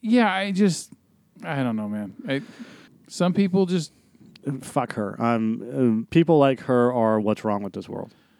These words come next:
Speaker 2: It's one, one, part of what's wrong with this country,
Speaker 1: Well,
Speaker 2: and
Speaker 1: yeah, because,
Speaker 2: we
Speaker 1: I
Speaker 2: gotta
Speaker 1: mean,
Speaker 2: move on anyways.
Speaker 1: yeah, yeah, I, I think, yeah,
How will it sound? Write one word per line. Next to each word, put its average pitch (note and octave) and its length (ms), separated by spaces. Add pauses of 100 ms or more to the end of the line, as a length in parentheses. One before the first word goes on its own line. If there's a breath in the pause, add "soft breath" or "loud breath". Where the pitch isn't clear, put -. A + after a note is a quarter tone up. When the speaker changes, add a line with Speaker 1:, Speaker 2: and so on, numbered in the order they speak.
(100)
Speaker 2:
It's - 120
one, A2 200
one, A#2 380
part B2 240
of A2+ 80
what's A2 220
wrong G#2+ 160
with G#2 100
this G2+ 160
country, G2 420
Speaker 1:
Well, A3 120
Speaker 2:
and F#2+ 260
Speaker 1:
yeah, G3+ 220
because, E3+ 180
Speaker 2:
we A#2+ 60
Speaker 1:
I A#2+ 80
Speaker 2:
gotta A2+ 100
Speaker 1:
mean, G#2+ 80
Speaker 2:
move G2+ 140
on F#2+ 180
anyways. F2 420
Speaker 1:
yeah, D3+ 240
yeah, C3 180
I, D#3+ 200
I D#3+ 60
think, D#3 300
yeah, C3 160